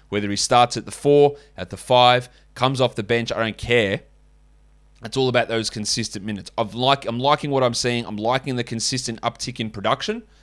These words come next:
I think he can get better. Can he ever be a top eighty guy this year? I, I would doubt that. But, you know, top hundred, top hundred and ten, maybe. I think there's enough there.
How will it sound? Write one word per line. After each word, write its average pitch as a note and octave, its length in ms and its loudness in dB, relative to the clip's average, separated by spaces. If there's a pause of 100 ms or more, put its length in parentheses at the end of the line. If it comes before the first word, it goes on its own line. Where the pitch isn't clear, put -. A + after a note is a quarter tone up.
(220)
I G#2+ 80 -4
think C#3 200 -4
he B2+ 100 -2
can A2+ 160 -6
get G#2+ 180 -2
better. F3+ 260 4 (380)
Can D#3+ 160 2
he E3+ 80 2
ever E3 160 2
be D#3 140 2
a D3 40 0
top D#3+ 320 -2
eighty E3 280 2
guy E3+ 200 4
this E3+ 220 -2
year? A#3+ 180 -4 (120)
I, - 180 -10
I C3 100 2
would A#2 200 0
doubt A2+ 260 4
that. A2 420 2 (140)
But, A#2+ 420 4 (720)
you G2+ 60 -10
know, F#2+ 40 -10
top - 200 -6
hundred, D#3 500 0 (260)
top - 160 -12
hundred B2+ 240 -2
and G#2+ 100 -4
ten, C#3+ 380 0 (260)
maybe. D#3 400 0 (640)
I C3+ 120 -10
think E3 140 0
there's C#3+ 120 -2
enough B2+ 240 -2
there. G#2+ 240 -2